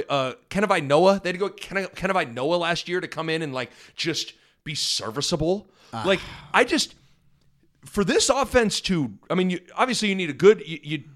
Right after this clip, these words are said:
Speaker 1: for this offense to work, you need those guys. And
Speaker 2: Yeah, they, they gotta get some help. I mean, you just gotta be able to throw it down the field to back people off.
Speaker 1: 'Cause that's the
Speaker 2: And
Speaker 1: thing that I'm scared of is, like, there was maybe a, a, now,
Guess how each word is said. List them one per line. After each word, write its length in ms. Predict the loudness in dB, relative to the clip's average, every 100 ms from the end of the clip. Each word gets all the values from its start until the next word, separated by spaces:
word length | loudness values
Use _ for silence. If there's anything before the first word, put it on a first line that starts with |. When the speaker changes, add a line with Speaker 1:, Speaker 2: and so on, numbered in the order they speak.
| -12
Speaker 1:
for 100 | -4
this 180 | 0
offense 260 | 0 -2 -2
to 60 | -4
work, 220 | -4 -8
you 100 | -6
need 380 | -6 -4 -2 4
those 240 | 4 2
guys. 400 | -6 -12 -14 -20 -20 -20 -20 _
And 160 | 2 4
Speaker 2:
Yeah, 320 | 4 4 2
they, 160 | 4 2
they 240 | 6 6
gotta 340 | 8 8 8
get 200 | 8 2
some 160 | 2 2
help. 340 | 6 6 6 2
I 60 |
mean, 160 | 0 2
you 100 | 2
just 220 | 4 4
gotta 180 | 4 4
be 120 | 4
able 140 | 4
to 60 | 2
throw 220 | 2 4
it 80 | 6
down 200 | 4 0
the 60 | 0
field 360 | 0 2 2
to 80 | -2
back 400 | -4 -4 -4 -6
people 340 | -6 -2 0
off. 480 | 2 2 2 -2 -12 _ _ _
Speaker 1:
'Cause 140 | 2 6
that's 200 | 6 6
the 60 |
Speaker 2:
And 80 | 4
Speaker 1:
thing 80 | 4
that 100 | 2
I'm 160 | 2
scared 340 | 0 2 4 4
of 140 | 2
is, 140 | 0 -2
like, 240 | -2 -4 _ _ _
there 100 | 2
was 260 | 4 2 -2
maybe 260 | -2 0
a, 100 | 0 0 _ -18 -18 _ _ -14
a, 140 | -10 -4
now, 240 | -2 -2